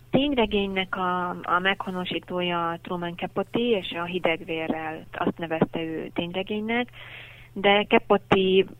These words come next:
saját bevallása szerint kizárólag megfigyelésekre és tapasztalatokra épített,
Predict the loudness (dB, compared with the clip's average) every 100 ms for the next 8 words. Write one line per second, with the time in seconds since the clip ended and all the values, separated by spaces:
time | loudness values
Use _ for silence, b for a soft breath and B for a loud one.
0 | -6 4 6 6 6 4 6 4 0 -2
1 | -2 -2 -2 0 0 2 2 0 -2 -2
2 | -2 -2 -2 -4 -4 -4 -4 -6 -6 -6
3 | -4 0 0 -2 -4 -4 -6 -8 -2 -2
4 | -2 -4 -6 0 0 0 0 0 -2 0